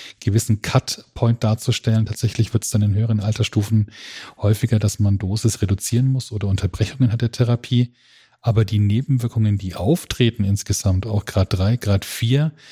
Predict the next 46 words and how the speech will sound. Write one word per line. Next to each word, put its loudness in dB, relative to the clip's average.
sind 0
genau 2
die 0
bekannten, 0
die -2
wir 0
eben 0
kennen, 0
Neutropenin, 0
aber 2
eben 2
keine 0
febrilen -2
Neutropenin, -2
also -6
auch -8
keine 0
erhöhten -4
Infektionsraten 0
in 2
diesem -2
Kollektiv. -2
Und 0
ich 0
denke, 2
das 0
ist -6
ja -2
auch 0
eine 4
ganz -2
wichtige 0
Mitteilung, 0
die -6
wir 2
so 0
aus 0
den 0
R 0
C -4
Ts -2
gar 2
nicht 0
hätten 0
treffen 0
können, 0